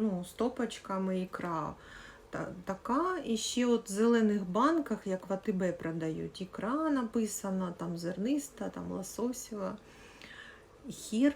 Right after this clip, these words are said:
приколупаєшся. Ну, баба мене обдурила ця. Ка-, каже: "Та ікра", говорю, "нормальна ікра,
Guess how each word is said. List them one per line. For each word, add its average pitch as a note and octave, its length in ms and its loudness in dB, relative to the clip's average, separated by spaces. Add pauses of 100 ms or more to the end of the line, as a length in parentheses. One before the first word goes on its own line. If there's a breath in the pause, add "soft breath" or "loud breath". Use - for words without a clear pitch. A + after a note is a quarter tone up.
приколупаєшся. F#3 1300 -2 (560)
Ну, F#3+ 180 0
баба G#3+ 440 6
мене F#3+ 340 2
обдурила G#3 680 8
ця. - 240 2 (920 loud breath)
Ка-, A3 260 2 (360 loud breath)
каже: F#3+ 400 0
"Та F#3 220 0
ікра", D#4 500 6 (120)
говорю, G#3 260 4
"нормальна D4 560 8
ікра, F3+ 540 4